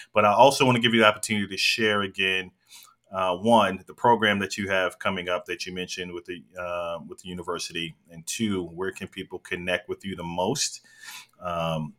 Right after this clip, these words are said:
and gain your information, any downloads, any information they can share with their college student,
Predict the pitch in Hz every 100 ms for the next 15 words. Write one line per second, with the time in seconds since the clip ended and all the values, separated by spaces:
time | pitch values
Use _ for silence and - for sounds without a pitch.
0 | - 90 85 78 - 98 98 95 90 -
1 | 85 90 90 87 92 92 85 95 90 -
2 | 95 95 82 - 98 98 95 90 90 85
3 | 101 95 95 - 92 90 - 87 82 82
4 | 78 - 98 92 87 - 85 - 90 87
5 | 82 - 90 80